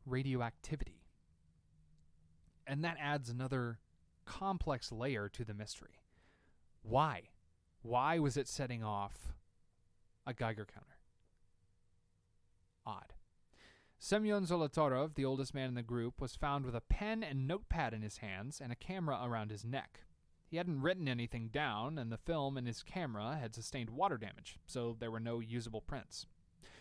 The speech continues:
Oh, and his eyes were also missing, uh, and some tissues from his face were gone. He also had an open wound on the side of his head, and he had five broken ribs.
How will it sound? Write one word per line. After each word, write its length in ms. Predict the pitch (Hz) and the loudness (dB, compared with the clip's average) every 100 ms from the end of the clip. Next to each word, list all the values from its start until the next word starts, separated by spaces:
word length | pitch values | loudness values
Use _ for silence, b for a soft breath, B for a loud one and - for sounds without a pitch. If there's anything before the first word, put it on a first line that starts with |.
| B - | B 8
Oh, 240 | 330 175 131 | 12 12 10
and 140 | 117 | 4
his 220 | 170 190 | 2 2
eyes 360 | 165 156 151 123 | 2 2 2 0
were 180 | 127 - | -2 -4
also 500 | 143 196 - 131 107 | 0 0 2 2 0
missing, 480 | 104 - - - - b b b | -4 -8 -16 -18 -20 b b b
uh, 260 | 120 127 123 | 0 2 2
and 120 | 135 | 0
some 140 | 139 131 | -2 -2
tissues 420 | 190 185 175 139 | 0 0 0 -2
from 140 | 127 | -2
his 140 | 117 - | -4 -2
face 500 | 220 175 147 - - - | 0 0 0 -6 -10 -2
were 220 | 123 113 | 0 0
gone. 340 | 110 92 - - - - B B B B B | -2 -8 -10 -14 -18 -20 B B B B B
He 100 | 185 | 4
also 260 | 185 180 165 | 4 4 0
had 120 | 156 | 0
an 80 | 143 | 0
open 300 | 160 143 127 | 0 0 2
wound 320 | 165 151 151 | 2 2 2
on 100 | 135 | 0
the 60 | |
side 220 | 123 135 117 | -2 -2 -2
of 60 | |
his 160 | 110 - | -4 -4
head, 340 | 190 123 151 | 0 0 0
and 120 | 143 | 0
he 80 | 117 | -2
had 240 | 113 110 - - | -2 -4 -6 -2
five 360 | 170 175 165 - | 0 0 -4 -4
broken 440 | 143 147 - 131 120 | 0 0 0 -4 -4
ribs. 460 | 127 107 - - | -6 -8 -12 -12